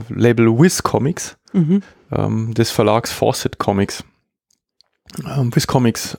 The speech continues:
Speaker 1: ähm, Nummer zwei, also Ausgabe Nummer zwei, äh, erschien dieser Superheld. Ähm, und der namensgebende, der, der Namensgeber ist aber ursprünglich gar nicht der,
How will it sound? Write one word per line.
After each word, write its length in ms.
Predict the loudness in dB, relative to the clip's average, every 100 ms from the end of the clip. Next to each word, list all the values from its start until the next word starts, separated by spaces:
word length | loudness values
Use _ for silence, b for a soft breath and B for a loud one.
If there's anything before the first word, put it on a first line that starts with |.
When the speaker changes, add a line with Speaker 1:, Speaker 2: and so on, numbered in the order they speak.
| -2
Speaker 1:
ähm, 340 | 0 0 2
Nummer 200 | 4 4
zwei, 300 | 2 2 0
also 160 | 0 0
Ausgabe 360 | 0 2 0
Nummer 180 | 2 0
zwei, 360 | 2 2 4 2
äh, 340 | 0 0 0
erschien 320 | -2 -2 -2
dieser 220 | 0 -2
Superheld. 460 | -2 -2 2 2 2 B B B B B B _
Ähm, 640 | -2 0 0 0 -2 -4 -8 -14 _
und 920 | 2 6 6 6 6 2 0 -8 -8 _ _ _ _ _ _ 0
der 680 | 4 6 6 4 4 2 -2 -10
namensgebende, 1080 | -4 2 4 4 2 0 2 2 2 0 0
der, 140 | -2
der 300 | 0 2 4
Namensgeber 840 | 4 4 4 2 0 0 0 -2 -2
ist 180 | 0 0
aber 160 | 0
ursprünglich 420 | -2 -2 -2 -2
gar 200 | 0 2
nicht 420 | 2 -2 -8 -10 -2
der, 480 | 0 2 0 -2